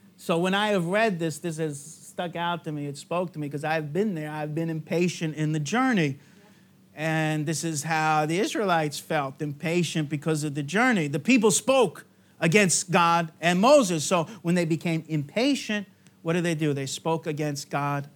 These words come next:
and Moses, and they stopped honoring their spiritual father, Moses. They said, "Why have you brought us up out of Egypt to die in the wilderness?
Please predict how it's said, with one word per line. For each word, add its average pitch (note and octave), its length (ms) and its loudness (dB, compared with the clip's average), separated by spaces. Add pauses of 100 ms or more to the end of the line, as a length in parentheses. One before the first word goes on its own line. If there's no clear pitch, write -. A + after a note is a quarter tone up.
and D3 180 0
Moses, C#3+ 680 0 (760)
and E3+ 240 0
they F3+ 80 2
stopped G3+ 400 0
honoring F#3+ 600 2 (840)
their E3+ 440 4
spiritual F3 500 2
father, D#3+ 480 -2
Moses. D#3 680 -2 (1900)
They B3 140 -2
said, G3+ 220 6
"Why G#3+ 320 6 (100)
have A3+ 300 4
you A3+ 100 4
brought A3+ 420 4
us A#3 220 2
up A#3+ 260 0
out A3+ 340 2
of G#3 420 0
Egypt B3 540 0
to B3 100 2
die A3+ 380 4
in C4 160 6
the B3 100 8
wilderness? A3+ 680 4